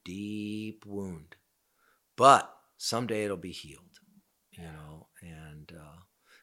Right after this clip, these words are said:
and th-, so that's the great hope we have. And in the meantime, I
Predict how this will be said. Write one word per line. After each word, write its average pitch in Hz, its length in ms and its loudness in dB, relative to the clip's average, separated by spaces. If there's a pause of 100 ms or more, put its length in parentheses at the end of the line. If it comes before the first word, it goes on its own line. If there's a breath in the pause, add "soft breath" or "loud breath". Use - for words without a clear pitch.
(120 soft breath)
and 90 220 -4
th-, 92 120 -4
so 107 180 0
that's 92 340 -2
the 98 120 -8
great 85 300 -10
hope 82 260 -12
we 82 140 -12
have. 107 260 -14 (420 soft breath)
And 113 160 0
in 110 140 2
the 92 80 -2
meantime, 107 800 -2 (800 soft breath)
I 101 600 -2